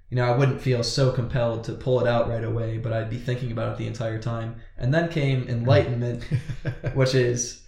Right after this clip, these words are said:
Speaker 1: well, I guess in between enlightenment and that, you know, the second purgatory was it vibrates and I have anxiety versus dopamine rush, where it's like, "Oh my God, this is gonna be terrible." You know, I get, like, a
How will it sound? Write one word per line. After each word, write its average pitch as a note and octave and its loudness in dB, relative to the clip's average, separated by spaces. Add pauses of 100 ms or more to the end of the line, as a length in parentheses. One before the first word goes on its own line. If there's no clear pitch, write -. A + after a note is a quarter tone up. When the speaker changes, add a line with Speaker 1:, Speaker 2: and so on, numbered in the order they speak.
Speaker 1:
well, C#3 6
I D3+ 2
guess E3 6
in D3+ 2
between C#3+ 2
enlightenment A#2+ 0
and A#2+ -2
that, - 0
you A#2+ -4
know, A2+ -2 (120)
the C3+ -6
second C#3 0
purgatory B2 0
was A2 -4 (480)
it B2 0
vibrates B2 4
and B2+ 2
I A#2+ 4
have A2+ 2
anxiety A#2+ 4
versus A#2+ -2 (520)
dopamine A#2+ 0
rush, A2 -2 (560)
where B2 6
it's - 4
like, G2 2
"Oh - -6
my - -10
God, B2+ -6
this B2 -6
is A2+ -4
gonna A#2+ 0
be A2+ -2
terrible." A#2 0 (560)
You B2+ 0
know, A#2+ 0 (140)
I B2+ 2
get, B2+ 2
like, A2+ 0
a A2 0